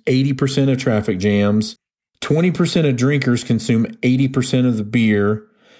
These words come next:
Twenty percent of students generate eighty percent of classroom discussions.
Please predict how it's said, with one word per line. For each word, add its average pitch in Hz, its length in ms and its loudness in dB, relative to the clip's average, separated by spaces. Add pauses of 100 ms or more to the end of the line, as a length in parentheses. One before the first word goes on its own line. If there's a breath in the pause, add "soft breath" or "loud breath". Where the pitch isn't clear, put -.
(160 soft breath)
Twenty 165 320 0
percent 156 380 0
of 123 100 0
students 143 520 -2
generate 123 580 0
eighty 139 240 0
percent 135 380 -2
of 110 100 -2
classroom 123 540 0
discussions. 104 800 -2